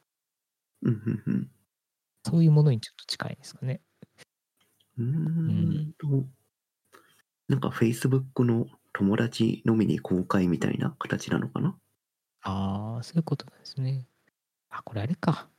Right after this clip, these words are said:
Speaker 1: あ、違うか。なんか友達に、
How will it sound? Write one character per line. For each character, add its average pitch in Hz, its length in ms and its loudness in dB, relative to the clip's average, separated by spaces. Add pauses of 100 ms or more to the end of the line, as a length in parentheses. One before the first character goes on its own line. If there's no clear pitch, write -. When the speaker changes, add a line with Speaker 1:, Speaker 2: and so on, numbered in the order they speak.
(460)
Speaker 1:
あ、 - 140 -10 (140)
違 - 200 -4
う 120 100 2
か。 - 280 -6 (1040)
な 123 80 2
ん - 40 -10
か - 160 -2
友 107 260 2
達 147 600 0
に、 143 280 2